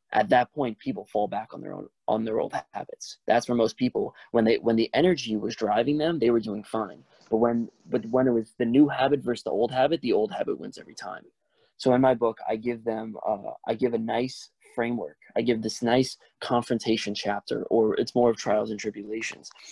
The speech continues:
And what you do is you literally have to take this idea, this, this old habit you have,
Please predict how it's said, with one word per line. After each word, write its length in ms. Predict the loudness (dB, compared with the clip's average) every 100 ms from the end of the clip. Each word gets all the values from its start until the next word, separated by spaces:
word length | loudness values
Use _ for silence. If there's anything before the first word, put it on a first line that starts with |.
| -14 -14 _ -2
And 140 | 2
what 180 | 2 2
you 80 | 0
do 320 | 4 4 4 -4 _ _ _
is 240 | -4 -2
you 140 | -2 0
literally 640 | 4 6 6 4 -2 -10 _ _
have 220 | -4 -2 -2
to 160 | -6 -6 _ _ _ _ _ -18
take 320 | -2 2 2
this 340 | 2 0 0 -10 _ _ _ _
idea, 600 | -4 -2 0 2 4 2 -2 0
this, 280 | 0 0
this 220 | -2 -2 2
old 240 | 4 6 4
habit 340 | 2 -2 -4
you 80 | -6
have, 240 | -2 -2